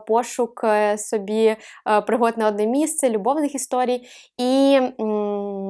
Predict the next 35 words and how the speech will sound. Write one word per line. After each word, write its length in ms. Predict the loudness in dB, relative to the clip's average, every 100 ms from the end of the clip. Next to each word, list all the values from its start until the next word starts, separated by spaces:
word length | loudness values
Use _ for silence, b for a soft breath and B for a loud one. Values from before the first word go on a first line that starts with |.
| -4 -4
Якщо 300 | -4 0 0
абстрагуватися, 1080 | 0 -4 -2 2 2 2 -2 0 2 2 0 B B -4
е, 320 | 0 2 0 -2
і 560 | 0 0 2 2 4 4 2
думати 320 | 0 -2 -2 -4
про 120 | -4
те, 120 | -4
що 140 | -6
це 120 | -6 -2
було 140 | -2
написано 340 | -4 -6 -4
раніше, 320 | -2 -2 -4 -4
коли 160 | -4
все-таки 440 | -4 -6 -4 -4 -4
сексизму 440 | -6 -10 -6 -6
було 180 | -4 -4
більше, 420 | 0 -2 -2 -10 B B B -8 -2
е, 40 | 0
можливо, 320 | 0 2 2
мені 180 | 2 2
навіть 220 | 0 -2
сподобається. 680 | -2 0 2 4 2 2 2
Е, 460 | 4 4 0 -2
все-таки 460 | -4 -2 0 0 0
я 140 | 2
би 100 | 0
хотіла 280 | -2 -2 -2
познайомитися 580 | -2 -4 -4 -4 -6 -8
з 40 |
деякими 380 | -4 -4 -4 -6
його 160 | -6 -8
творами, 420 | -2 -2 0 -2
тому 300 | -2 -4 -4
що, 380 | -6 -2 0 -2 B B B -6
ну, 220 | -4